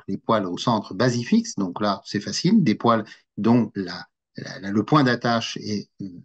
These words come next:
donc à une des extrémités du poil. On le voit ici, là, en, dans le schéma numéro un. Et puis les autres sont dites médifixes. Mais médifixes, en réalité, ça veut dire, ça veut pas forcément dire par le milieu.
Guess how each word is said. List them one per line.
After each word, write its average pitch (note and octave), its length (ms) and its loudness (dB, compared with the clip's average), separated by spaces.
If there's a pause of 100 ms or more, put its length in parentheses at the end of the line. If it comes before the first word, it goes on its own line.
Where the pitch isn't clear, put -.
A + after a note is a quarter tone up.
(140)
donc G2+ 220 -10
à F#2+ 160 -8
une B2 280 8
des A2 220 4
extrémités G2+ 560 2
du G2 140 0
poil. G#3+ 240 2
On C3+ 80 4
le G#2 40 2
voit F#2+ 180 2
ici, G3+ 280 0
là, F3+ 240 4 (120)
en, F#2+ 280 -6 (400)
dans G2 180 2
le F#2 220 -4
schéma G#2 320 0
numéro F#2 320 0
un. F#3+ 180 2 (540)
Et - 80 2
puis F3+ 160 2
les C3 220 6
autres G#3 280 0
sont B2+ 220 2
dites C#3+ 280 2
médifixes. C#3+ 760 4 (420)
Mais C3 200 6
médifixes, C3 580 4
en B2+ 80 6
réalité, A#2 540 6
ça B2+ 180 2
veut A2+ 160 6
dire, C#3+ 240 2
ça A2+ 140 2
veut G2+ 100 2
pas D#3+ 140 2
forcément A#2+ 420 2
dire D#3+ 220 4
par A#2+ 160 4
le A2+ 80 4
milieu. C3 420 6